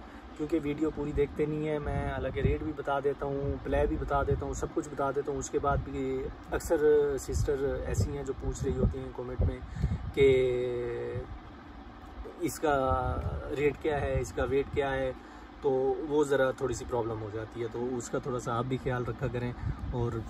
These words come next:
feedback जो है अपना comment में दिया करें, और कहाँ कहाँ से आप हमारी video देख रहे हैं ये भी नीचे country भी आपने लिखनी है, city भी लिखना है, और ज़रूर बताइएगा।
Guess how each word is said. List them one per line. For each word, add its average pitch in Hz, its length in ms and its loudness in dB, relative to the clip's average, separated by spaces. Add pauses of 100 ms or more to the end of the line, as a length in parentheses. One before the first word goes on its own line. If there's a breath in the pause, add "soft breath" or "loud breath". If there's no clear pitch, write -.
feedback 147 440 8
जो 139 120 4
है 131 160 4
अपना 120 300 2 (680)
comment 127 220 2
में 117 160 0
दिया 123 200 2
करें, 123 240 0
और 117 260 -4 (260)
कहाँ 175 240 4
कहाँ 165 220 4
से 143 220 2
आप 127 280 0 (220)
हमारी 120 240 0
video 120 280 -4
देख 117 260 -6
रहे 123 80 -6
हैं 117 160 -6
ये 123 120 2
भी 123 160 -4 (600)
नीचे 113 280 0 (1120)
country 131 260 -2
भी 123 160 -2
आपने - 260 6
लिखनी - 380 0
है, - 120 4 (420 loud breath)
city 170 320 2
भी 170 100 2
लिखना 139 280 0
है, 135 220 0 (540)
और 120 160 0 (460)
ज़रूर 139 280 4
बताइएगा। 131 640 8